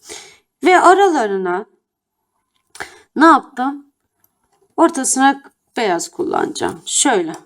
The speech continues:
Geldim.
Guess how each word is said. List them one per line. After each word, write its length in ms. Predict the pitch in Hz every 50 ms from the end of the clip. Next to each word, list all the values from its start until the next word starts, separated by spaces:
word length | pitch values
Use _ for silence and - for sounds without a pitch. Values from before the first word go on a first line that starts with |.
| - _ _ _ _ _ _ _ _ _ _ _ _ _ _ _ _ _ _ _ _ _ _ _ _ _ _ _ _ _ _ _ _ _ _ _ _ _ _ _ _ _ _
Geldim. 720 | - 311 320 311 294 254 190 196 202 202 202 - - _